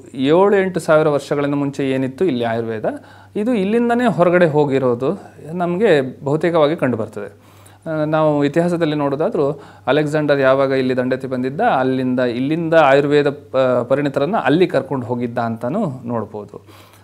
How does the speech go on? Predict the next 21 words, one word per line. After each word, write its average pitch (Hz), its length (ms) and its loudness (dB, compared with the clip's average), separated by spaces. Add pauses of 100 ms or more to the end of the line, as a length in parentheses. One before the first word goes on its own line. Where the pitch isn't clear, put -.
(120)
ಈಗ 131 160 -4 (580)
ಈ, 131 240 -2
ಆ, 127 80 0 (720)
ಆಯುರ್ವೇದ 160 380 2 (180)
ಪದ್ಧತಿಯಿಂದ 147 560 -2
ಸುಶ್ರುತಾಚಾರ್ಯರು 151 1080 2
ಹೇಳಿರುವಂಥ 139 520 0
ಸರ್ಜರಿಯ 139 640 0
ಮೆಥಡ್ಗಳನ್ನ 139 640 -2
ಈಗಲೂ 151 540 0
ಸಹ, 151 240 -6 (760)
ಆ, 127 240 -2
ಅಲೋಪತಿಯಲ್ಲಿ 143 720 -2
ಸುಶ್ರುತನ್ನ 143 540 -8 (400)
surgeon, 127 340 -2
ಆ, 117 380 -4
father 151 380 2
of - 120 -4
surgery 113 240 -4
ಅಂತಾನೆ 107 300 -6
ಕರೀತಾರೆ. - 480 -12